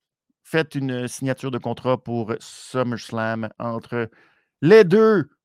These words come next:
euh, chefs potentiels de la tribu, de la Bloodline, c'est-à-dire Roman Reigns qui va défendre son titre et aussi son titre de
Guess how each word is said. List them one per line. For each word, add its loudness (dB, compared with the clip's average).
euh, -2
chefs -4
potentiels -2
de -2
la 0
tribu, -10
de -6
la -4
Bloodline, -6
c'est-à-dire -2
Roman -2
Reigns -6
qui -12
va -2
défendre -4
son -8
titre -8
et -6
aussi 0
son -8
titre -8
de 2